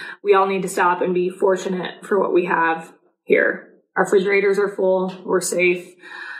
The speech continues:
Um, take a minute to remember that. Finally, the North Platte Bulletin has reported the city's Community Redevelopment Authority, also known as C R A,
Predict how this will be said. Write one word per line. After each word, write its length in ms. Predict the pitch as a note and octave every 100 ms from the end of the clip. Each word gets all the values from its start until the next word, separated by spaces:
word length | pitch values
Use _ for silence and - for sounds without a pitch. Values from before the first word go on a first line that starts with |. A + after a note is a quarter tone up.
| - -
Um, 840 | F3+ E3+ - F3+ F#3+ - - _ -
take 180 | F#3+ F#3
a 20 |
minute 300 | F3+ F3 -
to 100 | F3
remember 360 | E3 - -
that. 240 | - - - A3 - _ _ _ _ _ _ _ _ _ - - - - - -
Finally, 580 | C4 C4 B3 G3+ G#3+ G#3+
the 80 | G#3+
North 300 | A3 B3+ C4
Platte 260 | C#4+ A#3 G#3
Bulletin 540 | A3+ B3+ C4 A3 G#3
has 160 | G#3+ G#3
reported 640 | G3 - G#3 G3 G#3 F#3+
the 60 | G3+
city's 380 | C4+ D#4 D#4
Community 560 | C4 A#3 A#3+ B3+ C4+ A3+
Redevelopment 840 | G#3+ A#3 A3+ G#3 G3+ G3+ G#3+ G#3 G3
Authority, 920 | - - A#3+ C#4+ C4 G3 E3+ F3 G#3
also 420 | - C#4+ - A#3
known 260 | G3+ F#3+ F#3+
as 380 | G3 G3 -
C 180 | - G3
R 160 | G#3+ G3+
A, 400 | F#3+ F#3 G#3